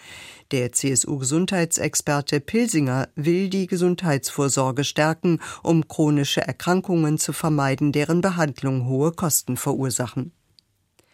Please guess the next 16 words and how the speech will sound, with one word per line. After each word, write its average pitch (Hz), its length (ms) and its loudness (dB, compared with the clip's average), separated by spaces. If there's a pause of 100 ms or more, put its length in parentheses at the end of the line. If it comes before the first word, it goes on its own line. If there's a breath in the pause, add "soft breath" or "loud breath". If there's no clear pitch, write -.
(720 soft breath)
Der 180 100 4
bayerische 214 360 2
Innenminister 226 760 2
Hermann 175 460 0
sieht 147 280 -2
keinen 185 420 2
Grund 196 360 2
für - 180 -2
ein 170 200 2
generelles 160 580 2
Böllerverbot. 135 880 -2 (480 loud breath)
Der 131 240 0
C-S-U-Politiker 175 880 0
sagte 165 360 0
im 156 140 0
Deutschlandfunk, 185 840 -2